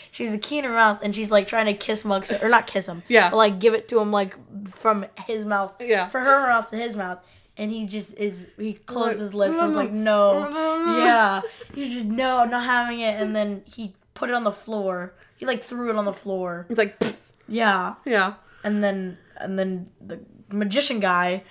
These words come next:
Speaker 1: found it, or, like, saw
Speaker 2: Sees
Speaker 1: it,
Speaker 2: it,
Speaker 1: 'cause
Speaker 2: yeah.
Speaker 1: it was super obvious.
Speaker 2: Mm-hmm.
Speaker 1: And then he was like, "Oh, okay." And then, like, tries to kill her or something. Yeah, he tries to kill
Speaker 2: Yeah.
Speaker 1: her.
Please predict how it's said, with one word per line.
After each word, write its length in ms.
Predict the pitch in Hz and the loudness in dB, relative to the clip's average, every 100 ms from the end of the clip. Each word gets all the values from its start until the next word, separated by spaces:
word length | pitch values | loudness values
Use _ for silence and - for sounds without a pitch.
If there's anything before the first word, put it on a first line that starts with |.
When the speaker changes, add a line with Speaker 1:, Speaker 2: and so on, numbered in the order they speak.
| - _ - | -20 _ -20
Speaker 1:
found 720 | - - - 190 196 190 180 | -20 -12 -2 2 2 0 -2
it, 300 | 175 170 175 | -4 -4 -6
or, 180 | 185 190 | -2 -2
like, 200 | 180 196 - | -2 -10 -10
saw 200 | - 196 | 0 4
Speaker 2:
Sees 180 | 180 | 6
Speaker 1:
it, 60 | 185 | 4
Speaker 2:
it, 60 | - | 6
Speaker 1:
'cause 120 | 220 | 6
Speaker 2:
yeah. 60 | |
Speaker 1:
it 40 | 226 | 6
was 120 | 214 | 4
super 360 | - 254 214 220 | 0 0 6 8
obvious. 540 | 226 202 190 196 196 | 8 6 2 2 0
Speaker 2:
Mm-hmm. 340 | 220 220 208 220 _ _ | -4 -4 -4 -8 _ _
Speaker 1:
And 240 | 196 190 185 | -10 -6 -4
then 320 | 185 180 180 _ | -6 -8 -14 _
he 80 | - | -16
was 160 | 220 208 | -12 -8
like, 240 | 190 - - | -10 -4 2
"Oh, 380 | 554 254 - - _ _ | 2 0 -4 -20 _ _
okay." 460 | 523 403 240 247 - | -2 4 4 2 -10
And 140 | - 196 | -14 -12
then, 120 | 196 | -6
like, 160 | 190 190 | -8 -6
tries 220 | 202 190 | -6 -6
to 80 | - | -10
kill 180 | - 180 | -14 -6
her 240 | 190 185 | -4 -4
or 40 | 175 | -6
something. 320 | - - - | -16 -16 -6
Yeah, 180 | 226 190 | -2 -2
he 60 | 185 | -4
tries 220 | - 202 | -6 -8
to 80 | - | -8
kill 160 | 190 | 0
Speaker 2:
Yeah. 180 | 208 | 2
Speaker 1:
her. 60 | 165 | 0